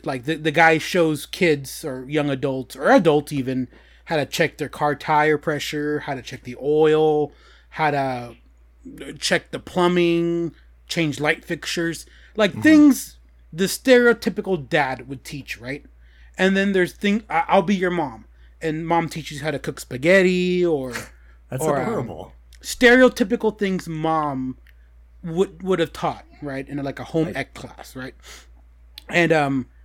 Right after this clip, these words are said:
Speaker 1: so I categorize those kinds of TikToks, those kinds of YouTube channels as things that are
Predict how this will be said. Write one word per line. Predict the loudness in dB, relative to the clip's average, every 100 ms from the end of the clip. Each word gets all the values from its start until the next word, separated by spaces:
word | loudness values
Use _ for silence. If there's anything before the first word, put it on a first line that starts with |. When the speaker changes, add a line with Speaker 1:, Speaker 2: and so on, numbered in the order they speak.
| -20 -8
Speaker 1:
so | -4 4
I | 4
categorize | 4 2 2 2 2 2 -2
those | 0 0 0
kinds | -2 0 -2
of | -6
TikToks, | -6 -6 -2 -2 -2 -4
those | -6 -6
kinds | -6 -6 -4 -4
of | -4 -6 -12 -20 -20 -20 -10
YouTube | 4 4 6 2 0
channels | -4 -4 -4 -8 -12 -16 -18 -20 -20 _ -20 -10 -2
as | 0 0 -2 -6 -8 -12 -14
things | 2 4 4 0 -2 -4
that | -2 -2 -4
are | -4 -4